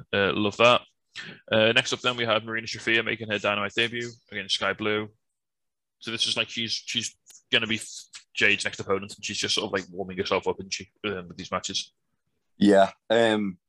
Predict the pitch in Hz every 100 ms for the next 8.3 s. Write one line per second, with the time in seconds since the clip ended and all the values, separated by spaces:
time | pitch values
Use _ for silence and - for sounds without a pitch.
0 | _ _ _ _ _ _ _ _ _ _
1 | _ _ - - - - - - 107 -
2 | 104 - 101 104 110 - - 110 104 117
3 | 110 - - - 87 87 92 87 92 90
4 | 76 71 78 - _ - - - _ _
5 | 82 82 78 - 78 76 - 80 82 80
6 | 69 - - 71 76 78 - 69 69 -
7 | - 62 58 67 67 62 64 - 65 67
8 | - 71